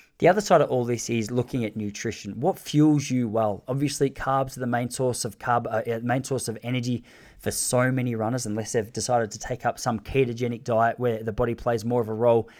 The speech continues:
in using fat as its energy. Figure out what you respond well to, what food you enjoy, what you like to replenish, uh, with.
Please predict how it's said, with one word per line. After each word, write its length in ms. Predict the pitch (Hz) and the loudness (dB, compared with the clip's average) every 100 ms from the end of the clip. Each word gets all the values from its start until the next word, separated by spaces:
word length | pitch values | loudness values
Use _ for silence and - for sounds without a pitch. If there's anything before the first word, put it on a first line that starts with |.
| - _ | -20 _
in 180 | 127 127 | -2 0
using 240 | 117 101 | 0 -4
fat 320 | 95 - 123 - | -6 -4 -4 -2
as 220 | 120 107 | -6 -4
its 260 | 123 117 - | -6 -8 -8
energy. 460 | 123 120 120 143 143 - _ _ | -6 -4 -2 -2 -4 -20 _ _
Figure 420 | - - 175 190 170 | -8 -4 -2 0 0
out 220 | 143 143 | 0 -2
what 260 | 117 127 127 | -2 -2 -2
you 60 | |
respond 460 | 120 - - 113 104 | -4 -4 -2 -2 2
well 200 | 104 107 | 0 0
to, 240 | - 92 | -4 -4
what 160 | 107 123 | -2 -2
food 280 | - 120 117 | -4 -4 -4
you 80 | |
enjoy, 500 | 113 104 110 107 117 120 _ _ _ _ _ - - | -6 -2 2 2 2 -4 _ _ _ _ _ -20 -4
what 240 | 113 139 | 0 0
you 80 | 120 | 0
like 240 | 113 117 | -2 -2
to 120 | - | -4
replenish, 640 | 113 107 - 120 117 - - - | -2 -2 -4 -4 -4 -8 -14 -6
uh, 200 | 113 110 | -2 -2
with. 260 | 110 107 | -4 -8